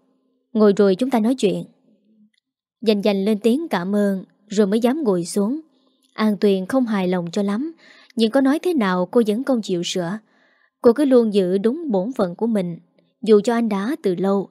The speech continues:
xem cô là bằng hữu. An Tuyền uống một ngụm nước mát lạnh, thơm dịu rồi nói:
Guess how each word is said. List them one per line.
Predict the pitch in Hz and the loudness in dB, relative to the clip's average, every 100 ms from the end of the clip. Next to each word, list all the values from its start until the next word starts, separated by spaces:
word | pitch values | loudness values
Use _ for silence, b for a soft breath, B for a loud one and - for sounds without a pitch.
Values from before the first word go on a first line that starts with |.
| _ | _
xem | - - 214 190 | -8 -2 -2 0
cô | 208 196 | 0 0
là | - 202 | 0 -2
bằng | 196 185 | -2 -4
hữu. | 190 196 175 277 - _ _ _ _ _ _ | -2 -2 -2 -4 -8 _ _ _ _ _ _
An | 220 208 | -4 0
Tuyền | 208 196 185 | 2 2 0
uống | - 220 311 | 0 0 2
một | 262 - | -2 -2
ngụm | 185 170 | -4 -2
nước | 196 311 | -2 -2
mát | 269 302 277 | -4 -4 -2
lạnh, | 190 160 - _ _ _ _ _ _ | -4 -6 -16 _ _ _ _ _ _
thơm | 285 269 | 2 2
dịu | 208 185 175 | 2 0 0
rồi | 170 180 | -2 -4
nói: | 214 208 302 | -4 -4 -6